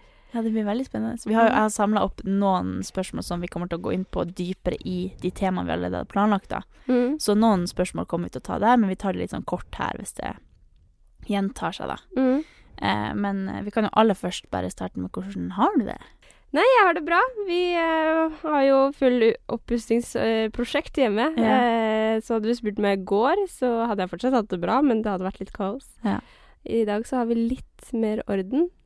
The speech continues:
Speaker 2: eh, men det er fortsatt kaos på det ene rommet, men der bare lukker vi døra.
Speaker 1: Ja.
Speaker 2: <laughs> Men utenom det så er det full fart på jobb, og, eh, jeg har faktisk ikke fått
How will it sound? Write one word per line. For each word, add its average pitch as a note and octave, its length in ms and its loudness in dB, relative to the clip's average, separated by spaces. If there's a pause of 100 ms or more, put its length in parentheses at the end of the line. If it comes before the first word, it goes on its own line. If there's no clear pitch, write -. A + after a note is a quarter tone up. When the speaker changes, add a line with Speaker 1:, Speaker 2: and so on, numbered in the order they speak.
(180)
Speaker 2:
eh, A3+ 580 -6
men A#3 380 4
det C#4+ 60 6
er A#3 160 0
fortsatt A#3 200 0
kaos G3+ 360 0
på - 100 0
det G3+ 80 -2
ene F#3+ 260 0
rommet, F3+ 280 -4
men F#3 100 -4
der F#3 140 -4
bare F#3+ 160 -6
lukker - 200 -10
vi F3+ 100 -6
døra. - 280 -6 (160)
Speaker 1:
Ja. - 220 -2 (540)
Speaker 2:
<laughs> B3+ 100 10 (300)
Men F4 100 10 (100)
utenom E4+ 240 8
det F4+ 220 6
så G4+ 160 8
er E4 60 8
det E4 100 2
full D#4 180 2
fart - 300 0
på D#4 120 6
jobb, D4 360 4
og, B3+ 500 6 (720)
eh, - 880 -4 (240)
jeg G#3+ 80 0
har A3 120 4
faktisk G3+ 340 -4
ikke G3+ 80 -14
fått F#3+ 100 -4